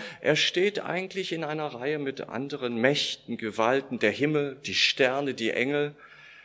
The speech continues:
Und deswegen ist dieser Brief geschrieben, um nochmal klarzustellen, wer Christus eigentlich ist.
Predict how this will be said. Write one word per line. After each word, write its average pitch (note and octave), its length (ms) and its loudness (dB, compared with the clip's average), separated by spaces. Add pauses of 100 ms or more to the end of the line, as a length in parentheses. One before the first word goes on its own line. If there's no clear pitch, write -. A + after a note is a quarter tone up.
(540)
Und A#2+ 120 -2
deswegen D#3 300 4
ist D3+ 200 -6
dieser C#3 200 -2
Brief D#3 420 -8
geschrieben, D#3 640 -6
um A#2 120 -6
nochmal B2 280 -8
klarzustellen, B2+ 880 -4 (440)
wer A#2+ 120 4
Christus - 480 -6
eigentlich A#2 460 -6
ist. - 360 -6